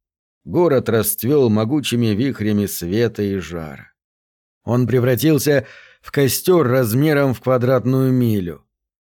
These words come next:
Такой можно заметить из космоса. Этот маяк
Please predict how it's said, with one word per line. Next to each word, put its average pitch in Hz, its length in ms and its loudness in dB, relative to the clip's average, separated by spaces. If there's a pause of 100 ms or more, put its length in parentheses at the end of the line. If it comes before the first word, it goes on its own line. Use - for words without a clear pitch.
(140)
Такой 143 360 2
можно 135 460 0
заметить 123 680 0
из 117 160 -4
космоса. - 680 -10 (600)
Этот 113 280 -2
маяк 120 420 0